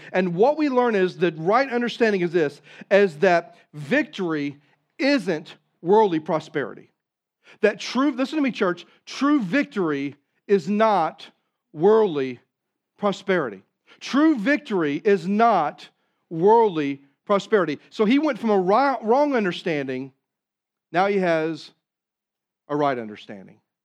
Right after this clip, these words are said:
But there's one more thing as we close I want you to notice. And that's that he makes a true statement about true victory. Look with me in verse twenty-three. I love this. "Nevertheless,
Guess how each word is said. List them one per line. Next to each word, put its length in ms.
But 80
there's 160
one 180
more 140
thing 180
as 100
we 80
close 260
I 40
want 240
you 60
to 100
notice. 400
And 120
that's 160
that 80
he 100
makes 260
a 60
true 300
statement 640
about 600
true 220
victory. 440
Look 140
with 100
me 80
in 40
verse 200
twenty-three. 640
I 60
love 280
this. 340
"Nevertheless, 960